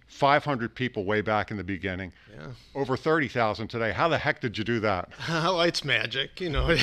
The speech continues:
Speaker 2: <laughs> No, it's, you know, it's just one of those things. The insurance industry, I don't think a lot of people understand just how broad we are and how much we touch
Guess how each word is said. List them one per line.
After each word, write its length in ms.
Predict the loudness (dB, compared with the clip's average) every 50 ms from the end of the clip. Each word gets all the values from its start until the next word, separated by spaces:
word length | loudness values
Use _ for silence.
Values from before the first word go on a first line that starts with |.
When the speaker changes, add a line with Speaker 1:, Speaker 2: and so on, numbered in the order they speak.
| 0 -2 0
Speaker 2:
<laughs> 800 | 0 0 0 -2 -8 -10 -10 -10 -10 -12 -12 -14 -16 -12 -2 2
No, 220 | 4 6 6 6
it's, 440 | 6 4 2 -2 0 -2 -4 -4 -6 -6
you 140 | -4 -4 -2
know, 220 | 0 0 0 0
it's 160 | -2 -2 -2
just 200 | -2 -2 -4 -2
one 160 | -2 0 0 2
of 100 | 2 2
those 260 | 2 0 0 0 -2
things. 240 | -2 -2 -2 -2 -4
The 100 | -4 -4
insurance 480 | -4 -4 -2 -2 -2 -2 -2 -2 -2
industry, 800 | -2 0 0 0 -2 -2 -2 -2 0 0 2 2 0 -2 -4 -6 -10 -20 -20 -20 -20 -20 -16 -10
I 60 | -8
don't 160 | -6 -6 -4 -2
think 160 | -2 -2 -2
a 60 | 0
lot 220 | 2 4 4 4
of 100 | 2 -2
people 320 | -4 -6 -8 -6 -4 -2 -2
understand 500 | -2 -2 -4 -6 -6 -4 -4 -4 -4 -4
just 220 | -6 -6 -6 -6
how 200 | -6 -4 -4 -4
broad 840 | -4 -6 -10 -10 -8 -4 0 2 2 4 4 4 4 2 2 -2 -6
we 240 | -10 -8 -6 -6 -4
are 320 | -4 -2 -2 -2 -2 -4 -6
and 100 | -8 -8
how 140 | -8 -6
much 320 | -4 -2 -2 -4 -4 -6 -10
we 160 | -10 -12 -12 -14
touch 580 | -12 -8 -4 -2 -2 -2 -2 -6 -10 -10 -10